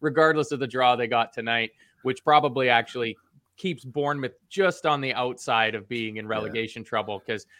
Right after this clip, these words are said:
Speaker 1: if Bournemouth
Speaker 2: The
Speaker 1: won that game, they could have just put their feet up and thrown the flip-flops on for the rest of the season. But
Speaker 2: Yeah.
Speaker 1: I,
Speaker 2: If Southa-,
Speaker 1: I
Speaker 2: if Southampton come back from this, it's better come back than Lazarus, let's be honest.
Speaker 1: That's pretty good. Yeah, that's pretty good.
Speaker 2: <laughs> It,
Speaker 1: It's
Speaker 2: it's just, yeah,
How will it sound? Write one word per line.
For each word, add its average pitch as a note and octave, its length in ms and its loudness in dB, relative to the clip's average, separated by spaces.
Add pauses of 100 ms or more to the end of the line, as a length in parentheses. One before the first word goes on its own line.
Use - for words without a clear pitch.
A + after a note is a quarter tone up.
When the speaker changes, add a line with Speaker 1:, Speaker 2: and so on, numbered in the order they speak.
Speaker 1:
if A#2 100 -10
Bournemouth A2 360 4
Speaker 2:
The B2+ 80 -8
Speaker 1:
won B2 160 0
that A2+ 200 -2
game, A2+ 300 0
they A2+ 140 -2
could A2+ 160 -6
have G#2 80 -4
just G#2 180 -14
put A2 160 -6
their G#2+ 100 -6
feet A2+ 260 -6
up G#2+ 200 -2
and G#2 180 -10 (280)
thrown B2 200 -2
the A2 60 -6
flip-flops A#2 560 -2
on G#2 220 -6
for - 80 -14
the A2 80 -6
rest G#2+ 240 -4
of A2+ 80 -14
the G#2+ 80 -12
season. A2+ 420 -10
But G#2 220 -4 (160)
Speaker 2:
Yeah. F2+ 240 -10 (480)
Speaker 1:
I, E3+ 120 8
Speaker 2:
If - 120 6
Southa-, E3+ 220 12 (140)
Speaker 1:
I - 0 -
Speaker 2:
if E3 160 4
Southampton F#3 540 6
come D3 200 6
back C#3+ 200 8
from C3+ 160 2
this, A#2 240 2
it's G#2+ 100 -6
better B2 220 6
come A#2 220 0
back G#2 160 0
than G2 160 -2
Lazarus, F2 480 -2
let's F#2+ 140 -8
be F2+ 120 -6
honest. - 400 -2 (560)
Speaker 1:
That's - 160 -16
pretty B2 260 -2
good. C#3+ 280 0
Yeah, B2+ 200 -8
that's E3 160 8
pretty D#3 320 2
good. D#3+ 120 -2 (160)
Speaker 2:
<laughs> - 160 -8
It, G3+ 140 10
Speaker 1:
It's C#3 120 -2
Speaker 2:
it's C#3+ 180 0
just, - 500 -4 (140)
yeah, G#2 300 0